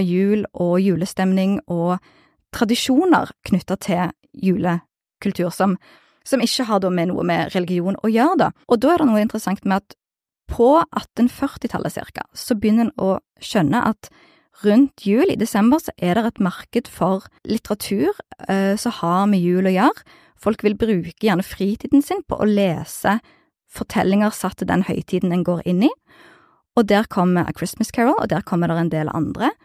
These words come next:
Det mange de gjør da, er at de legger frem et slags manus for hva en skal forbinde med jul og juletiden. Og i Victoriatidens England så er en veldig opptatt av, eh, sult og det å, em, ikke ha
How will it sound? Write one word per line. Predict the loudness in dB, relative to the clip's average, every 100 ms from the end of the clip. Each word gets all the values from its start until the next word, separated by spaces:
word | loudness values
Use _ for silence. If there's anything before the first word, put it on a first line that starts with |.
| _ _
Det | 2 4
mange | 4 4
de | 4
gjør | 2 2 0
da, |
er | -2 -4
at |
de | -2 -2
legger | -2 -4 -4
frem | 0 0
et | 0
slags | -6 -10 -14 -20 _ -4
manus | -2 0 2 2 2 -2 -10 -18
for | -18 -16
hva | -6 -4
en | -4
skal | -6 -8
forbinde | -6 -4 0 4 4 4
med | 2 0 -4 _ _ _ -6
jul | -2 -2 -2 -8 _ _ _ -8
og | -2 0
juletiden. | 2 0 -2 -4 -4 -6 -10 _ -20 _ _ _
Og | 2 2 2 -4 -4
i | 0 0
Victoriatidens | 0 -2 -2 0 -2 -2
England | 0 0 0
så | -2 0 2 0 -4 -6
er | 0
en | 2
veldig | 0 -2
opptatt | -4 -6 -10 -8 -4
av, | -2 0 0
eh, | 0 0 -2
sult | 0 0 0 -6 -20 -6
og | -2
det | -2 0
å, | 0 2
em, | 2 -2 -6 _
ikke | -8
ha | -6